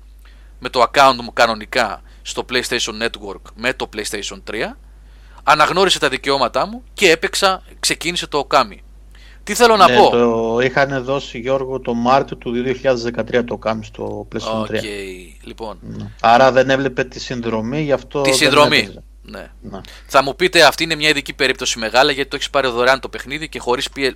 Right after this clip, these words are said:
Speaker 1: PlayStation Plus δεν παίζει.
Speaker 2: Όχι, εδώ να θυμίσω όμως και κάτι άλλο. Θυμάστε που, το μεγάλο,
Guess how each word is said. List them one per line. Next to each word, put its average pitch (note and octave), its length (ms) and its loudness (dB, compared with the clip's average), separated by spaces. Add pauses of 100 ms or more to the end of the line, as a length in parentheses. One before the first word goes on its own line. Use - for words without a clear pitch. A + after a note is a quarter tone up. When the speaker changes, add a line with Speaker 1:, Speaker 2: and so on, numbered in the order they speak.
Speaker 1:
PlayStation C3 360 -4 (120)
Plus C#3 120 4
δεν B2+ 140 -4
παίζει. G#2+ 340 -6 (500)
Speaker 2:
Όχι, D3+ 320 2
εδώ A#2 240 4
να E3 100 2
θυμίσω D#3 420 -6
όμως F3 160 -6
και E3 100 -12
κάτι F3+ 340 0
άλλο. E3 240 4
Θυμάστε C#3 500 -2
που, B2 260 -10
το A#2+ 120 -4
μεγάλο, A2 1500 0